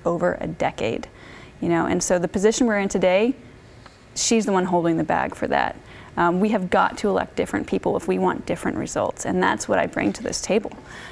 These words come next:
you know? Um, I'm sure, you know, we wanna talk about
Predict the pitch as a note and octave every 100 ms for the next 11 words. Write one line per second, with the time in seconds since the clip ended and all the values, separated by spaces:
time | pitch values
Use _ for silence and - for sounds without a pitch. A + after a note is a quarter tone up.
0 | - - E3+ E3 - - - - - F3
1 | E3+ G2 F#3+ - - - - - - -
2 | A3 G#3 - G3+ G3 - G3 F3+ F3+ F3
3 | F3+ E3+ F3 - D#3+ -